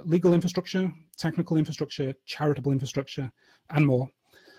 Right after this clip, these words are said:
But the weak arm has always been our economic infrastructure, mostly because as a community, we're not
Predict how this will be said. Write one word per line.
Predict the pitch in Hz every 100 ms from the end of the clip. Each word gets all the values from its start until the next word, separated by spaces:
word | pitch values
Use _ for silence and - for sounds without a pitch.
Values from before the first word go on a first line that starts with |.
| _ _ _ _ _
But | 165 165 _
the | 175
weak | 240 240
arm | 226 208
has | 180
always | 175 175 175
been | 170 165
our | 156
economic | 151 151 151 147
infrastructure, | 135 123 - - - 123
mostly | 156 185 190
because | 185 180 165 151 - -
as | 156
a | 151
community, | 170 190 185 151
we're | 143 147
not | 160